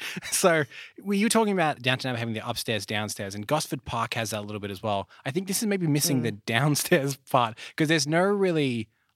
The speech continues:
Speaker 1: like, no, there's one character that's kind of a, a lowly janitor, but y-, you're not really seeing things from a different perspective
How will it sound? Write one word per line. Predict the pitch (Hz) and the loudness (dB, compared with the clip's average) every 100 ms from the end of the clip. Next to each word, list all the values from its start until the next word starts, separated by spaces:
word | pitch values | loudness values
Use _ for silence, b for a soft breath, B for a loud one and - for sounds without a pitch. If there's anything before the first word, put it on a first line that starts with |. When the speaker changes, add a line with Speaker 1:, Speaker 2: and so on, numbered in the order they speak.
| _ _ _ | _ _ _
Speaker 1:
like, | 202 202 | -4 2
no, | 226 | 4
there's | 196 165 | 4 4
one | 185 180 180 | 4 4 4
character | 165 131 113 | 2 2 0
that's | 113 110 | -4 -6
kind | - 113 | -2 -2
of | 107 | 0
a, | 107 95 | -2 0
a | 139 | 2
lowly | 143 139 131 117 107 | 4 4 4 0 -4
janitor, | 101 117 110 95 90 92 b b b b _ | 0 0 0 -4 -8 -10 b b b b _
but | 120 110 | -2 -2
y-, | |
you're | 151 147 160 | -6 2 4
not | 160 180 | 4 4
really | 185 185 | 4 2
seeing | - 143 131 127 | 2 2 2 0
things | 123 117 - | 0 -2 -2
from | 117 | -2
a | |
different | 104 - 127 - | -2 0 -2 -2
perspective | - 120 113 - 113 | -6 -2 -2 -2 -4